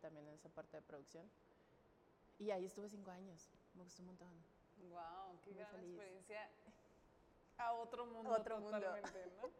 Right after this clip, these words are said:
Speaker 2: Pero también creo que eh, como que el aprendizaje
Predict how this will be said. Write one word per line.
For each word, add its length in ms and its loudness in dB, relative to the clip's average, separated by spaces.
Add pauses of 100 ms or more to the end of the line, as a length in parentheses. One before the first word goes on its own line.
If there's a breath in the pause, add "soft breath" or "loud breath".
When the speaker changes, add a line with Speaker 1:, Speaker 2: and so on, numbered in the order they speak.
(600 loud breath)
Speaker 2:
Pero 180 -2 (180)
también 260 -6
creo 220 -6
que 380 -2 (1200)
eh, 380 -2 (200)
como 220 -4
que 80 -4
el 80 2
aprendizaje 760 -4